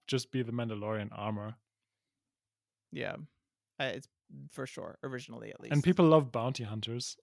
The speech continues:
Speaker 1: as, like, characters in their shows.
Speaker 2: Yeah.
Speaker 1: So
Speaker 2: Yeah, and he is the best bounty hunter, right?
Speaker 1: I mean, in Star Wars, yes.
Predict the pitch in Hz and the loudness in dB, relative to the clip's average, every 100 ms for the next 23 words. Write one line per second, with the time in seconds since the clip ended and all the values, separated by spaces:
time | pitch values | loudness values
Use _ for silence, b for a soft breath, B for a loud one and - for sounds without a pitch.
0 | - 110 104 101 - 110 - 113 110 104 | -10 -8 -8 -10 -12 -14 -8 -6 -6 -6
1 | 113 110 110 104 - 117 110 104 - _ | -6 -2 -2 -2 -2 -4 -4 -8 -14 _
2 | _ _ _ _ 151 - - _ - 110 | _ _ _ _ -8 -8 -10 _ -18 -12
3 | 104 104 - 165 190 131 120 127 113 104 | -10 -10 -10 -8 -4 -4 -6 -8 -8 -10
4 | - - 131 - 135 151 _ 143 135 - | -10 -10 -10 -12 -14 -18 _ -14 -12 -16
5 | B B B B B B B B B B | B B B B B B B B B B
6 | _ 175 196 220 214 185 170 139 135 - | _ 4 6 6 6 4 4 2 2 0
7 | 135 139 139 123 135 135 - - 117 127 | 4 6 6 4 2 2 -2 -2 -2 0
8 | - - - | 0 -2 -4